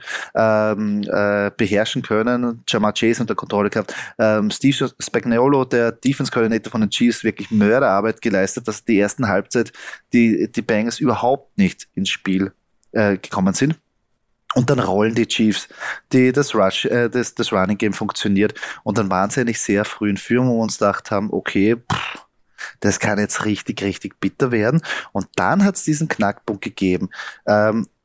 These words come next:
und das ist auch ein bisschen, wo ich jetzt das, äh, zurückdrehen würde, ob nicht diese, der Erfolg der letzten Jahre sie in diesem Spiel irgendwie beeinflusst haben, wo sie gedacht haben, sie, sie reißen's eh immer,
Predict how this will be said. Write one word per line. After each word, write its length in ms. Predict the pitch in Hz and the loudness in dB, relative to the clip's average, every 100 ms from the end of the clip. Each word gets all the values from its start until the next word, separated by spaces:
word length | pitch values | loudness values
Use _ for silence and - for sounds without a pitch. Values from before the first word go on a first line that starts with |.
| - | -4
und 340 | 107 - - _ | -4 -2 -10 _
das 280 | - 98 - | -2 -2 -2
ist 80 | - | -2
auch 140 | 101 | 0
ein 100 | 139 | 0
bisschen, 360 | 120 123 156 139 | 0 2 2 2
wo 100 | 123 | 0
ich 120 | 120 | 0
jetzt 300 | 123 120 - | -2 -4 -2
das, 380 | 113 107 - - - | -2 -2 -6 -8 -4
äh, 120 | 95 | -2
zurückdrehen 880 | - 107 110 139 - 101 101 95 85 | 0 0 0 -2 -4 0 0 0 -4
würde, 560 | 92 95 127 160 180 143 _ | -2 2 2 2 -2 -4 _
ob 320 | - 147 - - | -2 -2 -2 0
nicht 440 | 104 101 - - - _ _ | 2 2 -2 -12 -20 _ _
diese, 680 | - 131 175 - 139 135 131 - - - - - | 0 2 2 2 2 4 2 -4 -16 -16 -14 -2
der 60 | 107 | 0
Erfolg 480 | - 110 127 196 | 0 2 2 0
der 100 | - | -2
letzten 360 | 113 113 - - | 0 0 -2 0
Jahre 460 | 107 107 117 120 98 | 2 4 2 2 0
sie 180 | - | 0
in 140 | 104 - - | 0 -2 -2
diesem 420 | 113 170 185 170 | 0 0 0 -2
Spiel 600 | 165 - - 123 139 - - | -2 -2 2 4 4 0 -4
irgendwie 560 | 110 135 147 143 - | 0 2 2 0 -2
beeinflusst 800 | 120 87 87 107 - 92 - - | 0 2 2 0 -4 -6 -6 -4
haben, 420 | 87 80 104 147 | -2 0 0 -2
wo 100 | 113 | -2
sie 300 | 110 117 113 | -2 0 0
gedacht 360 | 107 98 98 - | 0 -2 -2 -2
haben, 160 | 110 104 | -4 -2
sie, 200 | - - | -6 -10
sie 300 | - - 101 - - | -14 -6 -6 -6 -20
reißen's 520 | - - 95 92 101 - | -4 0 2 0 -2 0
eh 280 | 120 143 | 2 4
immer, 300 | 139 135 135 | 2 2 0